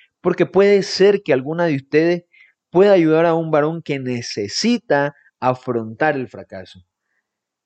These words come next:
Por ejemplo, cuando un hombre está cortando, no sé, el pollo en la Navidad o el pavo en el Día de Acción de Gracia, eh, y su pareja insiste en dar consejos sobre cómo y dónde cortar,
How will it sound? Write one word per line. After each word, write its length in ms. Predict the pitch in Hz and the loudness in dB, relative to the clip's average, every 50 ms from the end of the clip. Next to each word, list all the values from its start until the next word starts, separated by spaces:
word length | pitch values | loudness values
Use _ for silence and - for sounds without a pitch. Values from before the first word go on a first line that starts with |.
| _ _ _ _ _ _ _ _ _ _ _ _ _ _ _ _ _ _ _ _ _ _ _ | _ _ _ _ _ _ _ _ _ _ _ _ _ _ _ _ _ _ _ _ _ _ _
Por 120 | - 214 | -4 -2
ejemplo, 340 | 226 240 262 226 170 151 113 | 0 0 -2 -2 -4 -6 -6
cuando 260 | - 165 165 170 185 | -4 -4 -4 -4 -4
un 120 | 196 196 190 | -6 -6 -4
hombre 240 | 202 214 208 202 208 | -4 -4 -2 -2 -2
está 180 | - - 170 | -2 -2 -4
cortando, 840 | - - 170 - - - 160 160 170 170 180 185 180 170 151 127 127 _ _ _ _ | -2 -4 -6 -4 -2 -4 -4 -4 -4 -2 0 0 2 0 0 -4 -8 _ _ _ _
no 140 | - 127 | -14 -12
sé, 340 | 123 - 135 123 117 101 101 - | -10 -6 -6 -4 -4 -6 -8 -6
el 200 | 127 139 135 - | -6 -6 -6 -2
pollo 420 | - 151 160 160 160 151 147 139 | 0 2 4 4 4 4 2 2
en 60 | 131 131 | 0 -4
la 100 | 123 123 | -6 -6
Navidad 760 | 123 120 117 113 117 120 131 139 143 147 143 139 135 127 117 | -6 -6 -6 -4 -2 0 0 2 2 2 0 0 -2 -4 -6
o 120 | 117 113 110 | -8 -8 -8
el 120 | 113 110 | -8 -6
pavo 440 | - - 151 151 147 147 143 139 131 | -2 0 2 4 4 4 4 2 0
en 100 | 127 123 | -2 -6
el 180 | 117 113 113 | -8 -10 -6
Día 180 | 113 131 143 139 | -2 0 2 2
de 80 | 131 127 | 2 2
Acción 280 | 123 120 - 135 131 | 0 -4 -6 -10 -8
de 100 | 123 110 | -8 -6
Gracia, 600 | 110 113 135 143 143 139 - - 143 131 135 135 139 _ _ _ _ _ _ _ _ _ _ _ - | -2 0 0 0 0 -2 -4 -6 -6 -6 -6 -8 -12 _ _ _ _ _ _ _ _ _ _ _ 2
eh, 240 | 147 151 151 156 - | 4 4 4 4 2
y 80 | 175 | -2
su 160 | 165 - 185 - | -2 -4 -4 0
pareja 300 | - 147 147 160 180 196 | 0 2 2 0 0 -4
insiste 480 | 202 190 - 208 202 190 - - 180 | -6 -8 -8 -8 -8 -8 -6 -6 -6
en 120 | 160 143 147 | -6 -2 0
dar 200 | 160 160 - - | 0 0 0 -2
consejos 420 | - 170 156 - 175 170 175 165 | -6 -6 -4 -2 0 0 0 0
sobre 240 | - 165 143 131 123 | 0 0 0 0 0
cómo 460 | - - 190 208 208 202 190 - - _ _ | 0 0 0 0 0 -2 -4 -4 -8 _ _
y 140 | _ 156 165 | _ -2 0
dónde 340 | 156 151 202 233 247 226 202 | 2 2 0 2 2 0 0
cortar, 500 | - 151 147 151 - 165 175 185 175 - | 0 -2 -2 2 2 2 2 2 0 -4